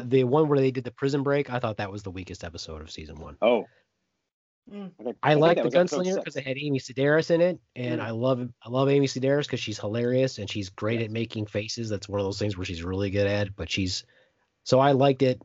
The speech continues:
Speaker 1: I, I liked it from that. And of course it had, uh, <clears throat> Man at all, 'cause she was the, the badass, uh, assassin.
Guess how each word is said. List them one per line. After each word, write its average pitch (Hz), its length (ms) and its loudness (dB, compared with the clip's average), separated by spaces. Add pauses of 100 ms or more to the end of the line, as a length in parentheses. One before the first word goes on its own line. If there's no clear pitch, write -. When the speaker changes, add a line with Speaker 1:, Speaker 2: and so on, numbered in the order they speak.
Speaker 1:
I, 123 120 -4
I 110 220 -4
liked 113 240 -2
it 98 100 -8
from 104 120 -6
that. 104 240 -2
And 131 100 2
of 117 100 -2
course 143 260 2
it 104 80 0
had, 113 260 0
uh, 92 320 -4 (380)
<clears throat> 277 240 -2
Man 139 220 2 (840)
at 123 140 -18
all, 127 560 -12 (520)
'cause 92 160 -14
she - 180 -14
was 98 180 -8
the, 90 400 -6
the 92 100 -6
badass, 98 800 -4
uh, 87 280 -4
assassin. 117 600 0